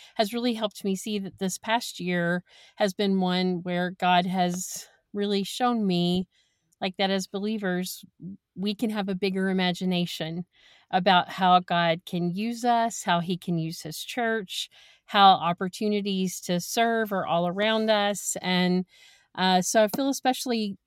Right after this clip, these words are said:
hopeful, um, for the way that I've seen the church work together this year. And so, uh, the Common Grounds Unity, um, group mission is,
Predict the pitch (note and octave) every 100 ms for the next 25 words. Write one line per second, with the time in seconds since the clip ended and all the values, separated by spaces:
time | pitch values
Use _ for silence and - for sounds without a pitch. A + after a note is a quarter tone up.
0 | - - G#3+ G#3 - C4 D4+ E4+ - -
1 | G3 G3+ G3 F#3+ G3 G3+ _ _ _ -
2 | _ _ _ - G#3+ G3+ G3+ G3 G3 G3
3 | _ _ _ _ _ _ _ _ F#3 G#3
4 | G#3+ A3 G#3+ G3 F#3+ - G3+ G3 F#3+ F#3+
5 | - _ _ _ G3+ G3 - G#3 - F#3+
6 | F#3 - - D3+ B2 A2+ F3 _ _ F3+
7 | F3 - C#3+ B2 C#3 - F#3 F3+ F3+ -
8 | F#3 F3+ F3+ E3+ F#3+ F3+ - G3+ G3 G3
9 | F3+ F3 G3 G3 G3 F#3 F#3+ F3+ F3+ _
10 | - _ _ _ _ - F#3 F3+ F3 F3
11 | F3+ F3+ _ _ _ _ _ _ _ _
12 | - _ _ _ _ _ _ - - A3+
13 | B3+ G3 G3 _ _ _ D#3 D#3 G#3 A3+
14 | - G3 F#3 F3+ F3+ F#3+ F#3+ F#3